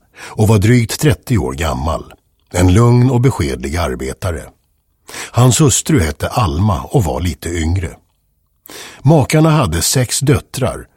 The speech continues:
och man kunde inte låta bli att stifta bekantskap med barnen. När alla var inne i stugan tillsammans kändes det att det inte fanns tillräckligt med utrymme där inne för alla.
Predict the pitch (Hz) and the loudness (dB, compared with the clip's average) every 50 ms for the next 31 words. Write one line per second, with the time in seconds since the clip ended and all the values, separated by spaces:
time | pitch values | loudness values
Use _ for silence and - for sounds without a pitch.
0 | _ _ - - 117 117 117 117 - 135 131 143 156 127 - 117 107 110 110 - | _ _ -2 2 2 4 4 4 4 4 4 6 4 4 2 2 0 0 0 0
1 | 139 123 123 156 160 117 80 69 - - - - 87 - - 95 87 107 95 - | 0 0 2 2 2 2 0 -2 -4 -6 -6 -6 -6 -6 -4 -4 -4 -2 -2 0
2 | 98 101 110 - - - 120 113 - - 135 135 104 71 60 - - - - - | 0 0 -2 -2 -2 -2 -2 -2 0 0 0 0 0 0 -2 -4 -10 -10 -14 -16
3 | - _ _ _ _ _ _ _ _ _ _ _ _ - - - - - - - | -18 _ _ _ _ _ _ _ _ _ _ _ _ -20 -18 -18 -18 -8 -2 2
4 | 113 110 117 135 131 113 101 104 107 117 147 175 135 104 98 110 107 - - 151 | 2 4 4 4 2 2 2 2 2 2 2 4 4 4 4 4 2 2 2 2
5 | 127 98 92 101 98 95 87 113 98 - - 135 135 139 135 104 - - - - | 2 2 2 0 0 0 0 0 -2 0 0 0 2 2 2 0 -2 -4 -8 -8
6 | - - - 175 156 113 85 90 90 - - 110 92 - 143 123 - 98 - 92 | -6 -2 0 2 2 2 2 0 -2 -4 -4 -4 -4 -2 -2 -2 -2 -4 -6 -6
7 | 85 85 - - 156 135 87 73 76 - - 90 - 113 110 - 156 104 - - | -6 -4 -2 0 0 0 0 0 -2 -4 -4 -4 -4 -4 -2 0 0 0 0 0
8 | 101 147 160 160 117 71 69 73 67 69 71 - - - - - _ - - 98 | 0 2 2 2 2 2 0 -4 -4 -4 -6 -8 -8 -10 -12 -14 _ -8 -4 -2
9 | 92 85 71 - - 71 71 | -2 -2 -2 -4 -6 -8 -10